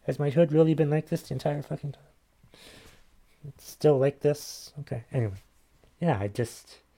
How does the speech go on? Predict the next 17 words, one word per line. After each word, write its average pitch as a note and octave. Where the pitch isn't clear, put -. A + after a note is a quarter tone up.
I'm, B2+
I'm C3+
happy D#3
for -
the A#2
Buccaneers. G#2
I A2+
like A#2
Bruce A2+
Arians G#2
as G#2+
a -
coach. -
Um, A#2+
you -
know, A#2+
I, A#2